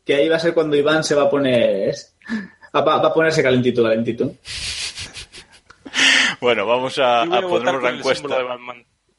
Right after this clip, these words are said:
Speaker 2: Pondremos la encuesta después de este, de este episodio y lo anunciaremos por ti-, por Twitter que ha sido el, el bandera negra de,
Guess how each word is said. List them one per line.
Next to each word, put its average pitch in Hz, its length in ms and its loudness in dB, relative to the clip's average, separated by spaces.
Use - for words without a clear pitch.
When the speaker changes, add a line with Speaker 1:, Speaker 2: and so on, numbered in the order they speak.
Speaker 2:
Pondremos 143 540 -2
la 139 120 2
encuesta 135 540 -2
después 127 360 -6
de 131 60 -6
este, 117 580 -4
de 120 160 -4
este 120 200 -2
episodio 123 520 -2
y 117 60 2
lo 104 80 4
anunciaremos 104 460 -2
por 95 180 -8
ti-, 104 140 -12
por 92 440 -8
Twitter 101 360 -4
que 101 200 0
ha 95 40 -2
sido 98 280 -2
el, 90 200 -2
el 113 140 -4
bandera 113 400 0
negra 98 320 -4
de, 92 320 -4